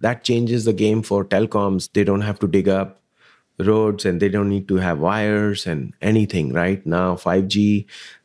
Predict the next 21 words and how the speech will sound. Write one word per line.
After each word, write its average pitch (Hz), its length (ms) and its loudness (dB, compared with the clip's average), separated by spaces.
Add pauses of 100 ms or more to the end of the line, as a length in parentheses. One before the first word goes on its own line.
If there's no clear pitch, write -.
that 98 320 -4
kind 104 180 0
of 104 120 -2
speed, 101 440 0
I 71 100 0
mean, 104 220 4
we, 90 540 -2 (100)
you're 107 240 2
not 110 160 0
talking 98 300 -2
about 82 280 0
twenty 92 280 0
megabits. 85 840 -2
You're 104 160 2
talking 98 300 -2
about 85 380 -2
two 107 280 0
gigabits 90 720 -2
per - 140 -8
second, - 380 -14 (440)
okay? 82 400 -4